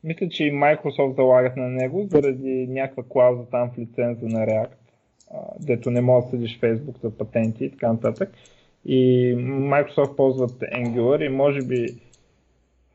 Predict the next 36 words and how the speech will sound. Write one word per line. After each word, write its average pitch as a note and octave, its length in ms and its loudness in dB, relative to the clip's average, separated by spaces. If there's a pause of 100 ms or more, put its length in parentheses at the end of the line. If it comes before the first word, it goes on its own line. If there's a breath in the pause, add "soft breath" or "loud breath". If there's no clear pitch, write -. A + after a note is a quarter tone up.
(120)
ще - 240 -2
има G3+ 260 4
кой B2 200 2
да A2+ 80 -2
го G#2+ 140 -6
поддържа, A2 420 -6
така - 200 -10
или A2 100 -8
иначе. G#2+ 200 -14 (220 soft breath)
Ама, F3 520 2
значи, B3+ 600 -6 (520)
за D#3+ 140 -2
мен A#3+ 280 0
е, A3+ 280 -2 (160)
аз A#3 260 0
не B3 80 -4
се C4+ 120 -6
интересувам G#3+ 420 0
много F3+ 160 4
от - 100 -2
такива E3 200 0
неща, D#3 220 0
обаче A3+ 260 4
трябва F#3+ 260 2
да - 80 -12
ползвам C3 360 2
едно A2+ 220 -2
от A2 180 -8
тея, A2 180 -10 (140)
нали? A#2 220 -10
В - 80 -20
смисъл, B2+ 360 -4
трябва C3 200 2
да C#3+ 240 2 (160)
правя A#2 280 0
фронтенд. A2+ 440 -6